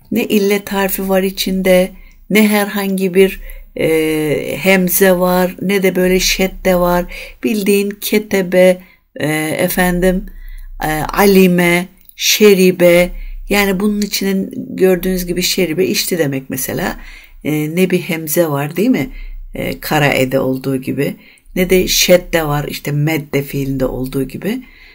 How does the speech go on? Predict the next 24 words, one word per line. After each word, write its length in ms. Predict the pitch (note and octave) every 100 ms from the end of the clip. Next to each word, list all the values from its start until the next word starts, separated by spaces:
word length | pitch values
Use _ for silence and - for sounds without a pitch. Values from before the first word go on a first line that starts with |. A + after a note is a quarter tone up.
| _ -
E, 40 | - D3+ D#3 - _ _ _ - -
aynı 260 | F#3 G#3
zamanda 520 | F#3+ G3 F#3+ F#3+ G3
herhangi 540 | G3+ F#3+ F3+ G3 G3 G3
bir 100 | F#3
vav 340 | E3+ F3+ F3
ya 260 | E3 E3+ E3+
elif 420 | - D#3 E3+ -
de 60 | C#3
yok. 440 | C3 F#3+ C#4 - - - - -
E, 120 | -
işte 260 | - -
sahih 320 | F3 - D#3+ F3+
fiiller 540 | - D3 D#3+ B3+ A#3+
bunlar 280 | D#3 D#3 D3
olmuş 340 | C3+ B2 B2+
oluyor. 240 | B2+ C3+ - - - - -
Şimdi, 500 | - C4 A3+ G3 C#3+ - - -
e, 340 | - C3 A2+ G1+ - -
tabii 220 | - D4+
bunların 300 | C4 B3+ C#4
ayrıntılarını 760 | - G#3 A3+ A#3 - A#3 C#4 A#3
düşünmeyin 460 | A3 C4+ A#3 D#3+
arkadaşlar. 680 | C3+ C3 E3 F3+ C#3+ - C3+